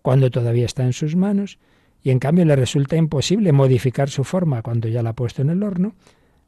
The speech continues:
así también nosotros, mientras estamos en este mundo, tenemos tiempo de hacer penitencia y debemos arrepentirnos con todo nuestro corazón de los pecados que hemos cometido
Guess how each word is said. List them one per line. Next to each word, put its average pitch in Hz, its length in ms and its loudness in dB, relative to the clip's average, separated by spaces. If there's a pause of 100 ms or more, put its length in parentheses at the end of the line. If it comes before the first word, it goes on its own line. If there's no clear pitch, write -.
así - 200 -12
también 156 400 0
nosotros, 123 680 -8 (500)
mientras 120 480 -2
estamos 135 500 -4
en 117 120 -4
este - 260 -6
mundo, 120 460 -2 (440)
tenemos 165 560 0
tiempo 175 480 -2
de 185 80 -4
hacer 139 320 -4
penitencia 160 840 -2 (560)
y 117 120 -6
debemos 107 460 -4
arrepentirnos 160 1040 -2
con 151 260 4
todo 170 300 -2
nuestro 185 320 -2
corazón 175 420 -2
de 175 120 0
los 156 200 -4
pecados 160 500 -4
que - 100 -4
hemos 160 260 -2
cometido 165 560 -2